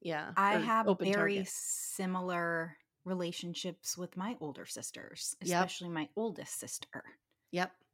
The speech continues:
Speaker 2: You know? So I, I totally understand this, and I feel bad for her.
Speaker 1: I
Speaker 2: I mean,
Speaker 1: feel
Speaker 2: she was a
Speaker 1: so bad for my,
Speaker 2: child.
Speaker 1: she's heartbroken. This
Speaker 2: I
Speaker 1: is,
Speaker 2: know.
Speaker 1: this is the wound, right?
Speaker 2: Yeah.
Speaker 1: Like, this is the,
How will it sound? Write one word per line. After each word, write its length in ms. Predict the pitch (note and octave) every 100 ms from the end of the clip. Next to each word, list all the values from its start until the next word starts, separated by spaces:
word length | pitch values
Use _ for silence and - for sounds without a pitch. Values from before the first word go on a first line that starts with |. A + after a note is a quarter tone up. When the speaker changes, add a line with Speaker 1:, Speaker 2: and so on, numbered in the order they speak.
| _
Speaker 2:
You 100 | F#3
know? 300 | D#3+ D3 G3 A#3+ _ -
So 120 | A3
I, 220 | F#3+ G#3+ -
I 140 | F#3
totally 440 | F#3 - F3 D#3 C#3
understand 540 | C3+ C#3+ - D#3 D3+
this, 200 | - -
and 80 | D3+
I 80 | D3+
feel 220 | - F3+
bad 280 | D#3+ D3 C#3+
for 140 | -
her. 200 | - A#2
Speaker 1:
I 40 | G3+
Speaker 2:
I 60 |
mean, 60 | A#3+
Speaker 1:
feel 220 | - C4 A#3+
Speaker 2:
she 140 | B3+
was 80 | B3
a 40 |
Speaker 1:
so 180 | A#3 G3+
bad 380 | G3 F#3+ F3+ D4+
for 120 | F#3
my, 160 | E3+ E3
Speaker 2:
child. 120 | -
Speaker 1:
she's 280 | - A#3+ A#3
heartbroken. 880 | - C4 A3 G3 D3+ - G#2+ - F3 -
This 200 | A3 G3
Speaker 2:
I 60 |
Speaker 1:
is, 100 | F3+
Speaker 2:
know. 260 | F3 E3 E3 -
Speaker 1:
this 280 | C4 C#4 F#4+
is 200 | F#4 -
the 140 | C4
wound, 640 | G#3 B3 A3+ C#3+ - - - -
right? 240 | F#3+ G3 G#3
Speaker 2:
Yeah. 60 |
Speaker 1:
Like, 160 | A#3+ A#3
this 200 | G#3 -
is 160 | B3 -
the, 280 | G#3+ F#3+